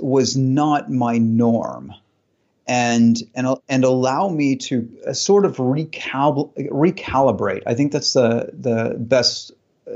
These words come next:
thing to describe the, the, the feeling. It's like you come back and you look at your normal life and go, "Oh, I don't really need that." Uh, I, oh, this other part really needs to be in my life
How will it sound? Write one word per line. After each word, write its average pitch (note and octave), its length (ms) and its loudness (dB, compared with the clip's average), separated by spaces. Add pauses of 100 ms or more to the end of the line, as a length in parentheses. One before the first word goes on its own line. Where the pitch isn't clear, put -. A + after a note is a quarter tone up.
(120)
thing A#2+ 260 4
to A#2 80 4
describe A2+ 640 0
the, G#2 180 0 (180)
the, A2 420 -2
the G#2+ 120 -4
feeling. G#2+ 480 0
It's G2 140 -4
like A#2 160 0
you A#2 80 -4
come C3+ 260 -2
back B2+ 420 -2 (280)
and B2+ 100 -2
you C3 120 4
look C3 180 0
at - 60 -2
your B2+ 140 0
normal B2 400 4
life A#2 320 0
and C3+ 80 0
go, A#2 220 2
"Oh, D3 240 2
I - 140 -4
don't D3 200 -2
really A2+ 280 2
need B2 240 -2
that." - 400 -16 (440)
Uh, A2 320 -4
I, A#2+ 320 0
oh, B2 380 2
this A#2 380 -2
other E3 240 2
part A2 520 -4
really D3 440 2
needs C#3 260 -4
to B2+ 60 -6
be B2 140 0
in D3 300 -2
my F#2+ 200 0
life C#2 420 -8